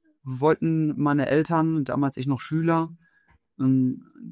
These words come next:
an die Börse, haben aus der, äh, Titus G M B H eine A G gemacht, alles für einen Börsengang vorbereitet. Dann ist es geplatzt, eine, eine Riesenkrise gekommen.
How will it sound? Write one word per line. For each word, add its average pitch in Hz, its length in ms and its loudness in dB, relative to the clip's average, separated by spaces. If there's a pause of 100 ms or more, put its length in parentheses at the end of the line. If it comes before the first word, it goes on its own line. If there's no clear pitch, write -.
(120)
an - 260 -2
die 131 80 2
Börse, 143 600 4
haben 135 160 0
aus - 240 -2
der, 131 460 0
äh, 123 180 -6
Titus 135 360 -4
G 135 100 -2
M 135 80 4
B 123 140 2
H 139 240 -2
eine 131 280 2
A 131 80 2
G 143 260 4
gemacht, 139 600 0
alles 139 240 -2
für 139 100 -4
einen 127 100 2
Börsengang 135 460 4
vorbereitet. 127 560 0
Dann 127 100 -6
ist 147 100 -8
es 156 120 -10
geplatzt, - 580 -6
eine, 135 100 0
eine 135 260 -2
Riesenkrise 156 600 0
gekommen. 131 460 4